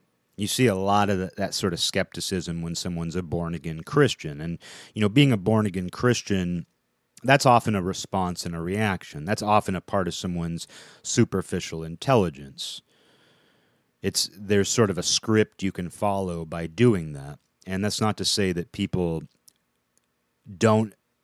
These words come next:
experience some sort of activation, but it is a script that's available. And it doesn't require,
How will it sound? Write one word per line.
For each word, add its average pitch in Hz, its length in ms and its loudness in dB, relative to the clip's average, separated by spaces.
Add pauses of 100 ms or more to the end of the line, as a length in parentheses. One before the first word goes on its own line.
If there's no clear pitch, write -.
experience 98 680 -2
some 95 200 -2
sort 92 220 -4
of 87 160 -6
activation, 82 1040 -4 (680)
but 123 100 6
it 139 100 6
is 160 220 8
a 113 100 2
script - 520 0
that's - 240 -8
available. 80 720 -8 (1080)
And 92 200 -2
it 87 80 -4
doesn't 98 320 2
require, 92 840 -2